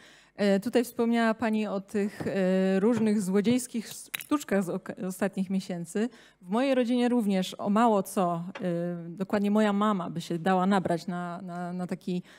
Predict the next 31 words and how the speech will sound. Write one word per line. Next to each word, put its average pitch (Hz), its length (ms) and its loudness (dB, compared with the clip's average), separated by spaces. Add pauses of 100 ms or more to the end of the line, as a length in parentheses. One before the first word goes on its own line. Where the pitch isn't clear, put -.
(280)
złodziejski 196 680 0
manewr. 180 540 -2
Dostała 277 520 0
telefon 185 640 0
rzekomo 226 360 2
z - 60 -12
policji, 202 760 -6 (140)
że 185 560 2
jej 190 260 0
syn 196 380 -6 (420)
spowodował 247 580 2
wypadek. 185 560 -6 (840)
I 330 480 2 (240)
oczywiście, 247 680 -2
że 208 160 -4
teraz 202 300 -2
jest 190 120 -6
w 208 60 -4
areszcie, 262 560 0
nie 226 100 4
może 214 220 0
rozmawiać, 226 600 0
bo 208 160 -2
jest 208 120 -4
pokaleczony, 240 1000 0
ale 220 200 2
że 214 120 0
będą 214 360 2
chcieli 196 340 -4
pewnie, 196 640 0
y, 190 280 0